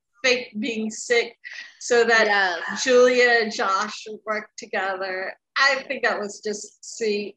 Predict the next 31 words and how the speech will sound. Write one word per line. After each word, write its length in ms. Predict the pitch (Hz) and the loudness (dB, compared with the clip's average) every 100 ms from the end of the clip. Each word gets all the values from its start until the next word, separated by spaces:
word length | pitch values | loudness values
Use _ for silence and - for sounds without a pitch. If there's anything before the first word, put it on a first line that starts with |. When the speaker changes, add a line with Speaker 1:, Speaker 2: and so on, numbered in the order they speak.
| - | -6
Speaker 1:
And, 160 | 220 214 - - _ | -6 -8 -18 -20 _
and 100 | 302 | 4
like 40 | 359 466 | 6 6
I 340 | 508 494 262 | 4 2 2
said, 100 | 247 - | -4 2
the 220 | 330 - 311 | 4 4 2
brother 320 | 339 381 494 480 | 2 4 4 4
storyline 840 | - 370 349 294 269 247 233 233 | 4 4 6 4 4 2 2 0
is 240 | 233 240 | -2 -2
what 320 | 220 226 311 - 226 | -2 0 0 -2 -2
I 120 | 254 262 | 0 -2
was 180 | 262 - | -6 -8
cheering 340 | 277 269 285 - | -4 -4 -4 -6
for. 200 | 190 180 - | -8 -6 -2
I 100 | 294 | 0
really 300 | 415 453 381 | 2 2 2
could 180 | 370 - | -2 0
care 200 | 285 277 | 2 2
less 260 | 240 254 | 0 -2
about 260 | - 226 - _ | -4 -4 -4 _
Meg. 420 | 233 233 240 240 - _ _ _ - | -2 0 0 -2 -8 _ _ _ -4
Like, 300 | 247 247 233 | -2 0 0
make 180 | 269 381 | 0 0
it 380 | 359 349 269 - _ _ _ 233 | 0 0 -2 -6 _ _ _ -4
the 180 | 269 262 - | 0 0 -2
brothers 800 | - 277 302 302 320 320 - - _ _ 214 202 | -2 0 4 2 0 -6 -12 -16 _ _ -20 -14
working 480 | 208 269 285 359 320 | -2 -2 0 -2 -4
together 420 | - 302 262 269 269 240 | -6 0 0 0 -2 -4
and 100 | 220 | -4
the 100 | 220 | -6
brothers 380 | 226 240 233 | -4 -2 -4